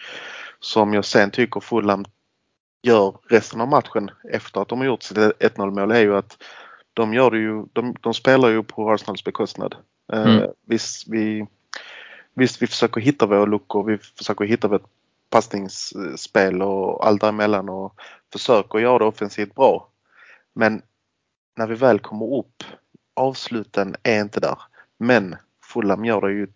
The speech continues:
Speaker 1: tyvärr det lite bättre än vad Arsenal gör det.
Speaker 2: Mm.
Speaker 1: Eh, genom att försöka sprida ut spelarna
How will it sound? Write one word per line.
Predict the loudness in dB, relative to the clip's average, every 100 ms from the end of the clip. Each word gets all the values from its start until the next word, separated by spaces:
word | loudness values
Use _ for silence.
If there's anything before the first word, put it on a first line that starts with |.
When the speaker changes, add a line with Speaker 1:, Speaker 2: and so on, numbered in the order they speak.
| _
Speaker 1:
tyvärr | 0 4 4 2
det | 0 2 4
lite | 2 2 2
bättre | 0 0 -2
än | -2
vad | 0 -2
Arsenal | -2 -6 -6
gör | -4 -6
det. | -8 _ -20 -16 4 8
Speaker 2:
Mm. | 8 6 -2
Speaker 1:
Eh, | -2 0
genom | 0 0
att | -2
försöka | -2 0 0 0 0 -2 -10 -20 -20 _ _ _ _ _ _ _ _ _ _ _ _ -14
sprida | 2 4 6
ut | 4
spelarna | 6 8 6 2